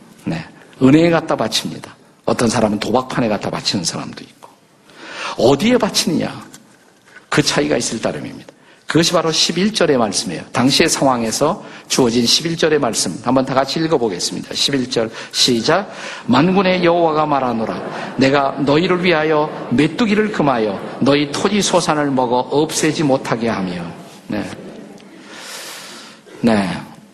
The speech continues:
십일 절을 안 내서 이익이라고 생각을 했는데 메뚜기 떼가 와서 다 먹어버려요.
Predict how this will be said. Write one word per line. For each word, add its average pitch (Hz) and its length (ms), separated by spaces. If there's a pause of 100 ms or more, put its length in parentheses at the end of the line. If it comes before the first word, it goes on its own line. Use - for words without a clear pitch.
십일 165 300
절을 165 200
안 147 140
내서 175 280
이익이라고 156 520
생각을 127 360
했는데 113 720 (220)
메뚜기 170 500
떼가 160 180
와서 127 220
다 - 140
먹어버려요. 85 520